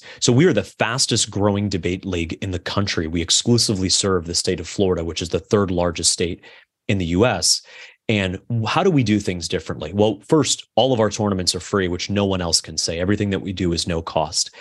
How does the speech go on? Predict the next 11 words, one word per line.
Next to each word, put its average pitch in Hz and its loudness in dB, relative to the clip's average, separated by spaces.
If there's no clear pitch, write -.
Second, 113 0
we 135 6
are 117 6
serious 101 2
about 80 -2
free 95 0
speech, - -2
open 90 2
debate, 82 -2
and 85 -2
merit, 82 -2